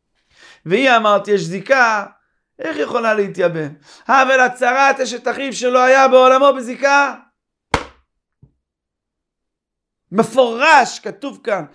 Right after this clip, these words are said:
במשנה שלנו שהיא סוברת, אין זיקה.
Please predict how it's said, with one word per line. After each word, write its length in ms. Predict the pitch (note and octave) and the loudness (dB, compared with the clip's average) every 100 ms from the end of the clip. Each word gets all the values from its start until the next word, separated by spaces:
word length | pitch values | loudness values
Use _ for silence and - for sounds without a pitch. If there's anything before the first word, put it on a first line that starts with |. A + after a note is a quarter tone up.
| _ _ _ _ _ _ - | _ _ _ _ _ _ -4
במשנה 480 | A3 G#3+ - B3 | -4 -4 -4 -2
שלנו 500 | A#3+ A#3+ A3 G3+ F#3+ | 0 0 0 -4 -6
שהיא 160 | F3 G3 | -10 -12
סוברת, 880 | - E3 C#3+ A#3 C#4+ C#4+ C4 _ _ _ _ _ _ _ _ _ _ _ _ _ _ _ _ - | -8 -8 -2 0 0 0 -6 _ _ _ _ _ _ _ _ _ _ _ _ _ _ _ _ -2
אין 200 | C4 A#3+ | -2 -2
זיקה. 380 | G3 - G3 | -8 -8 -10